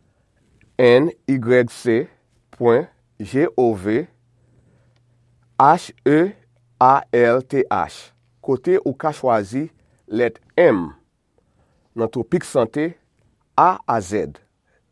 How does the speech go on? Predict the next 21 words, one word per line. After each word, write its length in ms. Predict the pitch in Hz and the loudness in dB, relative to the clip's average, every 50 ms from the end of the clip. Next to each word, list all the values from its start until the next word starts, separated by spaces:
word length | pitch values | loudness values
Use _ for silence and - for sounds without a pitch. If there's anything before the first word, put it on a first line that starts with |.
| _ _ - | _ _ -4
epi 280 | 120 120 170 - 190 190 | -4 -4 -2 -4 -8 -6
peze 360 | - 156 135 117 120 151 135 | -4 -2 -2 0 0 0 0
mòl. 380 | 123 131 151 135 104 85 67 - _ _ _ _ _ _ _ _ _ _ _ _ _ _ _ | 2 4 4 2 2 0 -4 -10 _ _ _ _ _ _ _ _ _ _ _ _ _ _ _
Sit 320 | - - - - 233 220 - - | -20 -10 -6 -6 -6 -4 -2 -4
entènèt 540 | 202 190 - 196 175 160 160 180 180 - - - | -4 -2 0 0 0 2 4 2 2 0 0 0
Ajans 340 | 147 139 127 117 135 160 156 | 2 2 2 2 0 0 0
de 80 | 139 | -2
Pwoteksyon 640 | 147 - - 139 - - 135 131 - - 143 135 - | -4 -6 -8 -8 -6 -6 -6 -6 -6 -6 -4 -4 -4
Envi-, 220 | 127 110 117 131 - _ _ - - _ _ _ - | -4 -4 -4 -6 -8 _ _ -18 -18 _ _ _ 0
Enviwonmantal 1000 | 131 123 120 113 110 123 123 123 135 135 127 123 117 113 - 156 147 147 143 143 143 - _ _ _ _ _ _ _ _ _ _ | 0 2 0 0 -2 -4 -2 -2 -2 -2 -2 -2 -4 -2 -2 0 2 2 0 0 -4 -8 _ _ _ _ _ _ _ _ _ _
Etazini 800 | - 123 117 - - 151 151 143 127 139 131 127 143 143 101 - - _ _ _ _ | -8 -8 -6 -2 0 0 0 0 0 -2 -2 -2 0 -2 -2 -4 -8 _ _ _ _
tou 240 | - 170 175 170 160 | -8 -4 -4 -4 -2
genyen 540 | 139 151 143 127 127 131 139 151 165 175 175 _ _ _ _ _ _ | -2 0 0 2 2 2 2 0 0 -2 -6 _ _ _ _ _ _
ou 80 | - 107 | -14 -10
pakèt 460 | - - 113 107 - - 160 151 151 | -4 -2 -2 -2 -2 -4 -8 -8 -8
enfòmasyon 560 | 143 - 139 123 120 113 110 - - 131 135 | -10 -10 -10 -8 -8 -8 -8 -10 -12 -12 -10
konsènan 420 | 131 123 110 - 104 104 101 95 95 | -10 -12 -10 -8 -8 -6 -6 -6 -6
mòl 380 | 104 113 135 147 147 143 139 131 _ | -6 -6 -6 -4 -6 -6 -8 -12 _
ki 160 | - 107 101 | -8 -8 -8
enkli 320 | 98 90 - 90 87 82 - _ _ - | -8 -8 -10 -12 -14 -14 -14 _ _ -14
tout 260 | - 214 226 254 | -10 -10 -10 -10